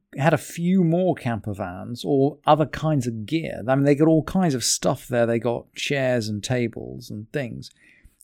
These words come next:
If we had other things there in the desert, we could build a circular ring around the whole of our camp. And that's the topic of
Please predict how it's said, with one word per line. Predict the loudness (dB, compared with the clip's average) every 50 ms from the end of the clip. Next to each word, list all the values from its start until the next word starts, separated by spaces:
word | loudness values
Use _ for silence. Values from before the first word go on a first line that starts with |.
| _
If | _ -6 -2 2
we | 2 4 4
had | 4 4 4 2 2 0 -4 -16 _ _ _ _ _ _ _ _ _ _ _ _ _
other | 0 2 4 4 0
things | 0 -2 -4 -4 -2 -2 -4 -6 -8 -10 -10
there | -6 -4 -2 -2 0 0
in | 0 0
the | 0 2
desert, | 4 4 4 4 2 -2
we | 0 0 0 -2
could | -2 -6 -2 0 0 0 0 -2 _ _ _ _ -12 -12 0
build | 2 4 4 4 4 2 2 2 2 0 -2
a | _ -6
circular | -4 -4 -4 -2 -2 -2 -4 -4 -6 -4 -2 0 0 2 2
ring | 2 0 0 0 0 -2 -4 -6 _ -2
around | 0 2 2 4 4 4 2 2 0
the | -2
whole | -2 -2 0 0 0
of | 0 0
our | -2 -4 -4 -6
camp. | _ -12 -12 -12 -14 -18 -20 _ _ _ _ _ _ _ _ _ _ _ _ _ _ _ _ _ _ _ _ _ _ _ _ _ _ _ _ _ _ _ _ _ _ _ _ _ _ -6
And | -2
that's | 0 0 -2 -2 -8 -8
the | -8 -8
topic | -6 -2 -4 -2 -2 -4 -8 -8 -12 _ _ _ _ _ _ _ 0
of | 0 0 0 0 -4